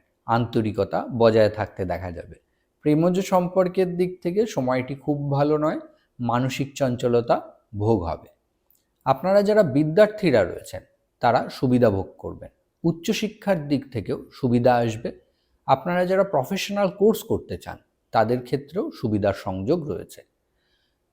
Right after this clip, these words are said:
ভাই বা বোনেদের সাথে সুসম্পর্ক বজায় থাকবে। মায়ের সাথেও কিছু গুরুত্বপূর্ণ আলোচনা এই সপ্তাহে হতে দেখা যাবে। আপনারা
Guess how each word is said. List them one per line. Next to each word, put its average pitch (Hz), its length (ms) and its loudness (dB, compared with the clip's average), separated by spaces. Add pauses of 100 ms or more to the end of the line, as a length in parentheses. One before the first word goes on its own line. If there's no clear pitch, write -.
(120)
ভাই 123 380 4
বা 196 120 4
বোনেদের 151 440 2
সাথে - 400 -4
সুসম্পর্ক 98 760 -4
বজায় 98 380 0
থাকবে। - 400 -16 (600)
মায়ের 127 420 2
সাথেও 131 480 0 (400)
কিছু 127 420 -4 (140)
গুরুত্বপূর্ণ 165 720 2
আলোচনা 113 680 0 (300)
এই 117 120 0
সপ্তাহে 127 640 -2
হতে 120 240 2
দেখা 90 260 -6
যাবে। - 260 -14 (920)
আপনারা 156 640 2